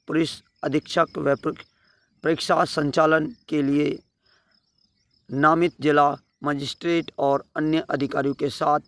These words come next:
बैठक की जाएगी। और आपको बता दें कि आपकी जो परीक्षा है परसों यानी पच्चीस अगस्त को आयोजित की जाएगी। आप अपने पुख्ते इंतजाम कर लीजिए।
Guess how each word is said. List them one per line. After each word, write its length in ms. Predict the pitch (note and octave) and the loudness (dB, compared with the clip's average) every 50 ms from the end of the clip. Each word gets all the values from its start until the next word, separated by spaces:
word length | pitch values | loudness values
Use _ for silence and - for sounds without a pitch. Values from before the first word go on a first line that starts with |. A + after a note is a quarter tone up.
| _ _ _ - B2+ | _ _ _ -8 -2
बैठक 340 | C3 C#3 C3+ - C#3+ - | -2 0 0 0 -2 -2
की 160 | - - C#3 B2 | -2 -4 -2 0
जाएगी। 440 | C#3+ D3 D3 D3 C#3+ D3 D#3+ D3+ - - _ _ _ _ _ _ _ - | 2 2 2 2 2 2 0 0 0 -4 _ _ _ _ _ _ _ -2
और 320 | D3+ D3+ D3+ D#3 E3 - - _ _ _ _ - | 2 4 6 6 4 2 -2 _ _ _ _ -4
आपको 300 | - C#3+ C#3+ - - - | -2 -2 -2 -2 -2 -4
बता 240 | C#3+ D#3 C3+ E3 D#3+ | -4 -2 0 0 0
दें 220 | D3 C#3 E3 E3 - - _ _ _ _ - | 0 0 -2 -4 -4 -8 _ _ _ _ -2
कि 160 | E3 E3 E3+ - - | 0 0 0 0 2
आपकी 340 | D3+ D3 C#3+ - - - D#3 | 2 2 2 2 -2 -6 -4
जो 120 | C3+ D#3 | -4 -4
परीक्षा 360 | D3+ - D3 C#3+ - - E3+ D#3 | -4 -4 -4 -6 -4 0 0 2
है 240 | C#3+ D3+ D3+ D#3 D#3 _ _ _ _ - | 2 2 2 0 -2 _ _ _ _ -2
परसों 340 | - D#3 C#3+ - - E3 D#3+ | -2 -2 -2 0 0 0 0
यानी 300 | D3+ C#3+ C#3+ C#3 D3 D3 | 2 0 0 0 0 0
पच्चीस 500 | - - E3 D#3 _ - F3 E3+ D#3+ - | -2 -2 -4 -4 _ -4 -6 -4 -4 -4
अगस्त 320 | G#3+ D#3 C3 C#3+ C#3+ - - | -4 -2 0 0 0 -2 -4
को 220 | - D#3+ D3+ - - | -4 -2 -2 -2 0
आयोजित 360 | - C#3+ C#3 C3 C3 C#3 - | 0 2 2 2 0 -4 -4
की 140 | - - D3+ | -4 -6 -2
जाएगी। 440 | C3 D3+ D3 D3 D3+ D3 D#3+ D#3 D3 _ _ _ _ _ - | 0 2 2 2 2 2 2 0 0 _ _ _ _ _ 2
आप 240 | C#3 C#3+ D3 D3 - - | 4 4 4 4 2 -2
अपने 280 | - C#3 - - C#3+ C3+ | -4 -4 -2 -2 -4 -4
पुख्ते 360 | - - - - - D#3 C#3+ - - | -4 -8 -10 -4 -2 -2 -2 -2 -6
इंतजाम 400 | C#3 C#3+ - - D3 C#3 C3+ C3 | -8 -8 -4 -2 -2 -2 -2 -2
कर 180 | - - C#3 | -2 -2 -2
लीजिए। 480 | C3+ C#3 D3 D3 C#3+ D#3 D#3+ D#3+ D#3+ - | 0 0 0 0 0 0 0 0 0 -2